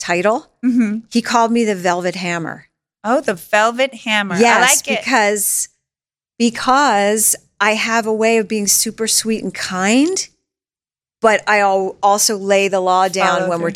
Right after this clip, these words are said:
Speaker 1: training. And I'm like, "This is what we're doing. You're gonna work this hour, and it's gonna be fun, but you're gonna work."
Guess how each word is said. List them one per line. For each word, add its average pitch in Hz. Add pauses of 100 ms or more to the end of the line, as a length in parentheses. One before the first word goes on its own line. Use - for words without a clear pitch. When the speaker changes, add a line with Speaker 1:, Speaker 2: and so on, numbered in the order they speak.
Speaker 1:
training. 165 (520)
And 175
I'm 170
like, 170
"This 185
is 185
what 214
we're 226
doing. 175
You're 170
gonna 175
work 180
this 165
hour, 156 (640)
and 170
it's 175
gonna 185
be 202
fun, 196
but 165
you're 165
gonna 175
work." 165